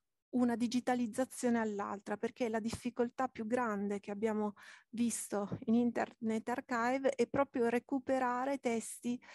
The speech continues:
facenti parte di un'unica o di una monografia a più livelli o di un periodico.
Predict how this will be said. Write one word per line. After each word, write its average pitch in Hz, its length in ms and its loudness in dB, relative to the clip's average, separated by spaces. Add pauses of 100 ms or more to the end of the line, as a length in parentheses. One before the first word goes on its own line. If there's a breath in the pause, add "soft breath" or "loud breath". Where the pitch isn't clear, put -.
(160 loud breath)
facenti 247 540 2
parte 233 680 0 (260 loud breath)
di 226 380 0
un'unica 226 760 4
o 262 80 8
di 220 100 -2
una 208 160 0
monografia 214 640 0
a 214 40 -2
più 226 180 -2
livelli 214 640 0
o 220 160 2
di 202 80 -2
un 196 160 0
periodico. - 800 -10